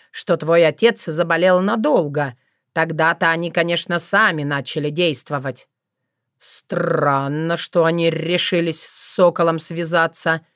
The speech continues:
пожал плечами Вран. «Да они же не знают, что Сокол тебя под крыло взял. Никто не знает». Крамиш невесело хмыкнул. «Стал бы я с тобой связываться и на Таню налетать,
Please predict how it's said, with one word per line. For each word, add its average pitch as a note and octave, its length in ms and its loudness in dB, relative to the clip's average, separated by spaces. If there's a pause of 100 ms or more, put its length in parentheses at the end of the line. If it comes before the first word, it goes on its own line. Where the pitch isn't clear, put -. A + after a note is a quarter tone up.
(280)
пожал D#3+ 340 2
плечами D#3 500 -2
Вран. D#3 380 0 (480)
«Да D#3 320 2
они G3 200 2
же F3 140 0
не F3 140 0
знают, G3 520 2
что - 240 -2
Сокол E3 480 2
тебя E3 280 0
под E3 200 -2
крыло A3+ 600 2
взял. D3 420 0 (380)
Никто B3 460 0
не F#3 140 2
знает». D3 560 -2 (440)
Крамиш A3 460 0
невесело E3 500 0
хмыкнул. D3+ 680 -6 (460)
«Стал F#3 560 2
бы E3+ 120 0
я E3 160 2
с - 100 -12
тобой E3+ 280 2
связываться F3 720 0
и F3 120 0
на A#3+ 160 2
Таню A#3 340 0
налетать, D#3 560 0